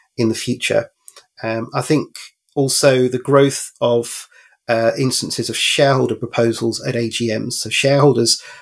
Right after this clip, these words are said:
putting questions on the agenda of a corporate, uh, of a corporate meeting. Um, I think, uh, we're likely to see that growth continue as well.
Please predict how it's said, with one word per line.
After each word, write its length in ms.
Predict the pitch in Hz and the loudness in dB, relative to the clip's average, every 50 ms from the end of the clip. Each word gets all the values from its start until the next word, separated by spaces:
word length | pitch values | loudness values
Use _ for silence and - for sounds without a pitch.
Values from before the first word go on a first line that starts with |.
| _ _ _ | _ _ _
putting 240 | - 139 127 117 117 | 2 2 4 2 2
questions 500 | - - 123 - - - 113 113 113 113 | 2 0 0 0 -2 -2 0 0 0 2
on 140 | 120 120 117 | 2 2 2
the 120 | 117 117 | 2 0
agenda 400 | 113 - 127 120 120 120 117 113 | 2 2 2 2 2 2 2 0
of 180 | 110 117 123 - | 0 -2 -6 -8
a 40 | - | -10
corporate, 520 | - - - 120 117 - - 151 156 - _ _ _ _ - | -6 -4 -4 -4 -2 0 -2 -2 -2 -4 _ _ _ _ -8
uh, 180 | 117 113 107 - | -6 -4 -4 -4
of 100 | - - | -4 -6
a 40 | 120 | -6
corporate 380 | - - 120 117 - 107 - | -2 -2 -2 0 -2 -2 -2
meeting. 400 | 123 123 117 113 - 110 104 113 113 - - - - - - _ - | 0 -2 -2 0 0 0 -2 -2 -4 -8 -16 -20 -20 -20 -20 _ -4
Um, 340 | 123 117 113 113 113 113 - | -2 0 0 0 0 -2 -4
I 80 | - - | -6 -10
think, 300 | - - 135 127 - - _ - - - - _ - | -2 0 0 0 0 -4 _ -20 -20 -20 -20 _ -12
uh, 140 | 123 117 110 | -10 -10 -6
we're 80 | 110 113 | -6 -4
likely 420 | 113 120 123 120 - - - 120 117 | -4 -4 -4 -6 -6 -10 -14 -16 -14
to 100 | - 117 | -6 -4
see 380 | - - - 127 117 113 113 _ _ _ _ _ _ _ | -4 -2 -2 -2 -4 -6 -8 _ _ _ _ _ _ _
that 280 | - 135 151 131 - - _ | -2 0 0 0 0 -2 _
growth 300 | - 120 120 117 113 - | -2 -2 -2 -2 -4 -8
continue 680 | - - 113 110 - - 135 117 113 107 107 107 104 - _ _ _ _ _ _ _ | -12 -12 -12 -12 -10 -8 -8 -8 -8 -8 -10 -12 -14 -16 _ _ _ _ _ _ _
as 160 | - 120 - | -6 -6 -4
well. 380 | - 123 120 110 - - 139 - | -2 0 0 0 -2 -2 -8 -12